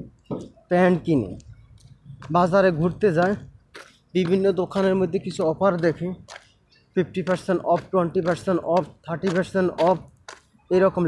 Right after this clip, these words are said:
লেখা থাকে। যে একটা হয়তো প্যান্টের দাম আগে ছিল হয়তো ধরুন একশো পঞ্চাশ রিয়াল, এখন এটা একশো রিয়াল। একেবারে তাড়াহুড়ো করে কিনে নেয়। নিজের কাছে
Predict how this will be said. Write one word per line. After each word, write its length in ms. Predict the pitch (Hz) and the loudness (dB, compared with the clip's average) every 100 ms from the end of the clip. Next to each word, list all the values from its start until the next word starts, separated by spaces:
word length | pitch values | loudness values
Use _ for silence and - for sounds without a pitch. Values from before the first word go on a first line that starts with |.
| 151 | 2
লেখা 180 | 165 202 | 2 0
থাকে। 240 | 196 151 156 175 - - - _ _ - - _ _ _ _ - - | 0 0 -4 -6 -14 -20 -20 _ _ -20 -20 _ _ _ _ -20 -4
যে 80 | 147 190 | 2 4
একটা 140 | 180 208 | 4 2
হয়তো 200 | 185 180 190 | 2 2 0
প্যান্টের 340 | 185 180 208 180 | 0 2 0 2
দাম 120 | 196 180 | 2 2
আগে 140 | 175 160 | 0 -2
ছিল 140 | 202 185 196 - _ _ _ _ - - _ 180 | 0 0 0 -2 _ _ _ _ -20 -20 _ -4
হয়তো 200 | 180 196 156 | -2 0 2
ধরুন 220 | 185 190 156 _ _ _ _ _ - - _ 165 | 2 2 -2 _ _ _ _ _ -20 -20 _ -6
একশো 160 | - 190 | -4 0
পঞ্চাশ 320 | 196 190 190 - | 0 0 -2 -4
রিয়াল, 200 | 190 190 175 | 0 2 2
এখন 140 | 165 185 | 0 -2
এটা 100 | 180 190 | 2 2
একশো 200 | - - 185 | 0 0 2
রিয়াল। 200 | 175 170 - _ _ - - _ _ _ _ | 4 4 0 _ _ -20 -20 _ _ _ _
একেবারে 380 | 160 - 170 180 185 | -6 -2 -2 -2 2
তাড়াহুড়ো 420 | 185 175 165 196 190 | 4 4 4 2 4
করে 140 | 196 196 | 2 2
কিনে 220 | 208 190 160 | 2 4 4
নেয়। 140 | 156 - _ _ _ - - _ _ _ - 156 | 2 -2 _ _ _ -20 -20 _ _ _ -4 0
নিজের 220 | 175 175 190 | 2 0 -2
কাছে 160 | 180 | -2